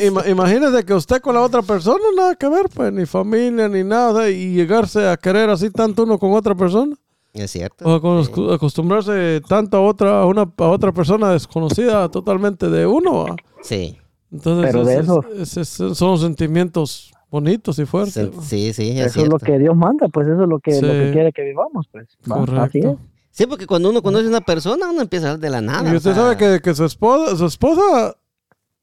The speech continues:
Speaker 1: decía, decía mi papá, cuando la mamá se,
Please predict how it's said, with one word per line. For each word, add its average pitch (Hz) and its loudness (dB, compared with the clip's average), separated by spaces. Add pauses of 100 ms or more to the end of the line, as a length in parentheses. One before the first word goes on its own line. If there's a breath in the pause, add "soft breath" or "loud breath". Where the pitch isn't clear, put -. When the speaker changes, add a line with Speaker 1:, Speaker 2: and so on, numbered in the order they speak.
(500)
Speaker 1:
decía, 190 2
decía 180 2
mi 185 0
papá, 151 -4 (1300)
cuando 175 2
la 175 2
mamá 175 2
se, 220 2